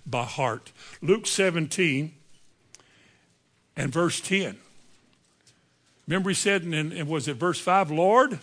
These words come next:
What did he say in verse five? "Lord, what?"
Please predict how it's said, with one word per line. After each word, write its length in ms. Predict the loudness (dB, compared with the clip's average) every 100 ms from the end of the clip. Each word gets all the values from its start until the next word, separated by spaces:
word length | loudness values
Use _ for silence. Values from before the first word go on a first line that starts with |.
| -14 -20 -20 -20 _ _ _ _ _ _ _ _ _ _ _ _ -6
What 120 | -2
did 80 | -2
he 20 |
say 220 | 0 0
in 100 | 0
verse 180 | 0 0
five? 240 | 0 0
"Lord, 340 | 2 2 2 2
what?" 300 | 2 0